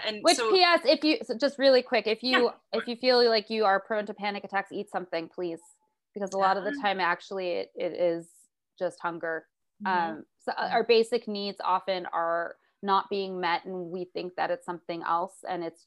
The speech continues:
Speaker 2: actually just a basic need. For mothers, it can often be lack of sleep
Speaker 1: Mm-hmm.
Speaker 2: also.
Speaker 1: Totally.
Speaker 2: So take a nap.
Speaker 1: Dehydration. Yeah.
Speaker 2: Hydration, yes.
Speaker 1: Yeah, yeah.
Speaker 2: Yeah.
Speaker 1: That's very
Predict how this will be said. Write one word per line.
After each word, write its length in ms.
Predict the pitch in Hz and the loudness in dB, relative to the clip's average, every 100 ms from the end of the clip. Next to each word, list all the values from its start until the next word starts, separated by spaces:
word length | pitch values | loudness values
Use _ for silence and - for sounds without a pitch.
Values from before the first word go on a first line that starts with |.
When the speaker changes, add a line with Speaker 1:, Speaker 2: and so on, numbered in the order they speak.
| - - | -8 -4
Speaker 2:
actually 460 | 165 - 165 160 - | -4 -6 -8 -8 -6
just 600 | 170 151 - - - - _ _ | -6 -6 -12 -20 -20 -20 _ _
a 80 | 175 | -6
basic 360 | 175 160 156 165 | -4 -6 -8 -14
need. 180 | 156 - | -14 -8
For 120 | 202 | -4
mothers, 480 | 190 190 196 196 185 | 0 0 0 -2 -4
it 100 | 175 | -10
can 120 | 180 | -10
often 300 | 175 165 175 | -6 -6 -8
be 120 | 165 160 | -8 -4
lack 260 | 160 151 | -4 -6
of 80 | 156 _ | -12 _
sleep 220 | 160 160 _ _ _ _ - | -14 -14 _ _ _ _ -20
Speaker 1:
Mm-hmm. 260 | 180 170 180 _ _ _ _ - | -18 -18 -20 _ _ _ _ -6
Speaker 2:
also. 220 | 170 190 | -4 -2
Speaker 1:
Totally. 540 | 180 180 196 - 156 | -4 -6 -14 -12 -8
Speaker 2:
So 60 | 202 | -6
take 220 | 190 196 | -6 -4
a 60 | 180 | -2
nap. 220 | 165 156 - _ | -2 -2 -6 _
Speaker 1:
Dehydration. 920 | 214 202 196 185 175 175 - 190 196 208 226 | -2 0 0 -2 -4 -2 -2 -4 -6 -2 2
Yeah. 120 | 220 | 4
Speaker 2:
Hydration, 440 | 196 185 175 156 - | 4 0 -4 -6 -4
yes. 220 | 185 160 | -2 0
Speaker 1:
Yeah, 140 | 156 156 _ - | -4 -6 _ -12
yeah. 180 | 165 165 | -4 0
Speaker 2:
Yeah. 160 | 151 160 _ _ _ _ _ _ - | 0 -2 _ _ _ _ _ _ -4
Speaker 1:
That's 520 | 185 180 - - - _ | -2 -2 -4 -8 -8 _
very 960 | 190 180 208 208 202 196 196 190 190 185 | -14 -2 2 4 4 4 2 0 -2 -6